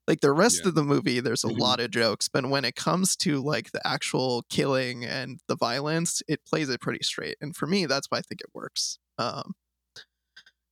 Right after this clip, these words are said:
Speaker 1: but yeah, I mean, i-, it was a fun movie to see at the time. I really dug it. I was definitely on the same wavelength. And, uh,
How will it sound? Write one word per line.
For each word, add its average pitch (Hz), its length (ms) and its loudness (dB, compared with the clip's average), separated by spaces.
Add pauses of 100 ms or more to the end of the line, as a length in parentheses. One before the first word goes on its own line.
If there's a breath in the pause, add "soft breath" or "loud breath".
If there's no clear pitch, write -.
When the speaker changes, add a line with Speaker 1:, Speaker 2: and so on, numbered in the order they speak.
(140)
Speaker 1:
but 175 120 2
yeah, 156 200 6
I 131 160 4
mean, 180 340 4
i-, 92 160 0
it 160 120 4
was 170 340 6
a 143 60 2
fun 180 280 2
movie 165 220 2
to 139 100 0
see 139 200 0
at 107 80 -2
the 123 100 0
time. 143 360 -2
I 143 60 -2
really 131 260 0
dug 127 300 -2
it. 143 240 2
I - 80 -4
was 135 180 2
definitely 139 360 -2
on 135 100 -2
the 135 80 -4
same 135 320 -2
wavelength. 139 760 -4
And, 127 380 -4
uh, 127 300 -2